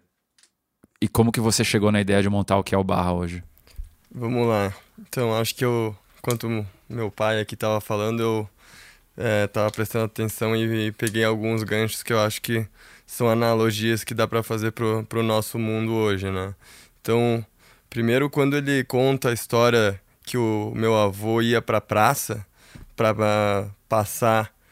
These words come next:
Speaker 2: mensagens, recados pras pessoas que queriam se comunicar, ele tava querendo, de alguma maneira, unir as pessoas, né? É,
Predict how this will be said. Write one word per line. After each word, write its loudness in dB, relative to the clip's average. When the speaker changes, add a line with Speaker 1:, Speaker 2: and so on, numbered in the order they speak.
Speaker 2:
mensagens, 2
recados 2
pras -4
pessoas -2
que -10
queriam -2
se -10
comunicar, 2
ele -4
tava 0
querendo, 0
de 0
alguma 2
maneira, 2
unir 2
as 0
pessoas, 0
né? 0
É, 0